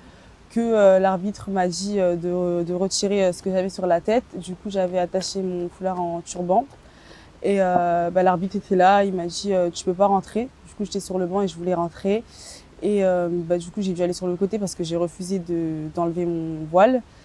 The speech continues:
Et, euh, il y avait mon coach aussi qui, de l'autre côté, lui, voulait que je l'enlève aussi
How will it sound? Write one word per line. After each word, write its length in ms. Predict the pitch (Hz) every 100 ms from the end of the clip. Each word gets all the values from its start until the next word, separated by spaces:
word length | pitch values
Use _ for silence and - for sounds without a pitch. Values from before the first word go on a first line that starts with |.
| - - -
Et, 200 | 185 175
euh, 160 | 170
il 60 | 175
y 60 |
avait 160 | 175 175
mon 140 | 185
coach 320 | 180 208 196 202
aussi 360 | 190 - 226 -
qui, 440 | - - 240 233 196
de 120 | 202
l'autre 220 | 202 196
côté, 360 | 208 202 220 208
lui, 320 | 190 214 233
voulait 320 | 175 208 233
que 200 | - 196
je 100 | 170
l'enlève 300 | 180 185 175
aussi 340 | 175 - 247